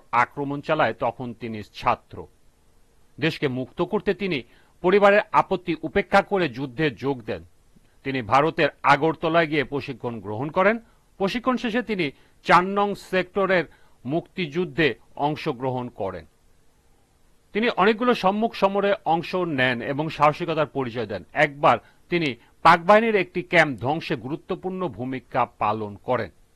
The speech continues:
যুদ্ধে তিনি আহত হলেও পুনরায় যুদ্ধে ফিরে আসেন।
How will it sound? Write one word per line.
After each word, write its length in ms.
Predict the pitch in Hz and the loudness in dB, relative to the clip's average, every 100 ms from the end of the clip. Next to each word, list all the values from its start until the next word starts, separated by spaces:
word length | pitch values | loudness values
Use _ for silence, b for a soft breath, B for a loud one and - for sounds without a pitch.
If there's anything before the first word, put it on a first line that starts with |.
| _ _ _ _ - | _ _ _ _ -8
যুদ্ধে 300 | 127 185 214 | -4 0 2
তিনি 280 | 208 160 123 b b b | 2 -2 -4 b b b
আহত 360 | 123 151 147 | 6 6 4
হলেও 400 | 139 131 180 147 | 0 2 4 4
পুনরায় 420 | - 151 139 135 | 2 -2 0 0
যুদ্ধে 340 | 117 123 95 107 | 0 -6 -6 -8
ফিরে 380 | - 107 120 147 | -8 -8 0 2
আসেন। 320 | 160 196 | 2 -2